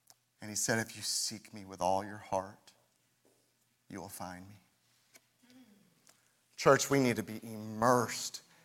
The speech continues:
in prayer to hear the voice of the Good Shepherd.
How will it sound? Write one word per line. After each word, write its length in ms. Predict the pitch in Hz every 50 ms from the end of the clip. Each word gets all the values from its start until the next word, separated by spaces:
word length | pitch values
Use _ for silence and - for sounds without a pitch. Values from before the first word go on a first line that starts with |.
| _ -
in 160 | 120 110 98
prayer 800 | - - - - - 135 123 123 131 127 120 107 98 92 - - - _ _ _ _ _ _ - - - - -
to 100 | - 120
hear 680 | 110 - - - - 185 170 151 135 123 110 95 95 - - _ _ _ _ _ _ -
the 60 | 135
voice 840 | 117 101 104 113 127 123 123 120 110 107 110 - - - - - - - _ _ _ _ _ - _ -
of 80 | - -
the 100 | - 107
Good 360 | 95 - - - 127 117 101
Shepherd. 520 | - - - 113 104 - - - 107 117